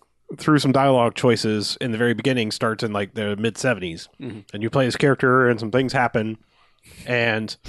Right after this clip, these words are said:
Speaker 1: you enj-, you know, I'm not, I'm trying to be very vague
Speaker 2: I
Speaker 1: on
Speaker 2: know,
Speaker 1: this.
Speaker 2: I know.
Speaker 1: Um, and, and you end up, like, taking this job in a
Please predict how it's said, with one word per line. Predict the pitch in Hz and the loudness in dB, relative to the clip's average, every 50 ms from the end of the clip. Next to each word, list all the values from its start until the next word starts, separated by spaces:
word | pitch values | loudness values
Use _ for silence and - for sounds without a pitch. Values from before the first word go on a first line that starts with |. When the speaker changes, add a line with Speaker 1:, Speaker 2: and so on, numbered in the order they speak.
| - - - | -20 -12 -2
Speaker 1:
you | - 143 143 | 4 6 6
enj-, | 143 147 135 135 160 160 160 160 156 | 6 6 4 2 2 2 2 4 6
you | 165 156 | 6 6
know, | 143 127 127 127 127 - | 6 6 4 2 -2 -4
I'm | 143 165 | 0 2
not, | 185 190 175 170 | 4 4 4 6
I'm | 175 185 170 160 143 - - | 4 4 4 2 -2 -4 -2
trying | - 180 175 | 0 2 4
to | 151 | 4
be | 139 123 | 4 4
very | 117 135 123 | 4 4 2
vague | 104 107 120 110 | 2 2 2 4
Speaker 2:
I | 175 160 | 4 4
Speaker 1:
on | 143 | 2
Speaker 2:
know, | 110 | 2
Speaker 1:
this. | - 87 - - - - - | -2 -4 -6 -10 -14 -14 -12
Speaker 2:
I | 110 110 101 - - | -10 -8 -6 -2 0
know. | 143 | 2
Speaker 1:
Um, | 139 135 131 | 2 2 2
and, | 151 156 151 156 | 2 2 2 0
and | - - 160 160 | 2 2 4 6
you | 160 165 | 6 6
end | 170 160 | 6 6
up, | 160 156 151 | 6 4 4
like, | 151 135 131 | 4 2 2
taking | - 156 143 143 147 | 2 0 0 2 2
this | 147 135 - | 2 2 4
job | - 127 117 110 113 - - | 2 2 4 2 2 0 -2
in | - 120 120 117 113 110 - | -2 -2 -2 -2 -4 -6 -6
a | - 117 113 117 117 113 113 113 110 | -4 -2 -2 0 0 0 0 -2 -4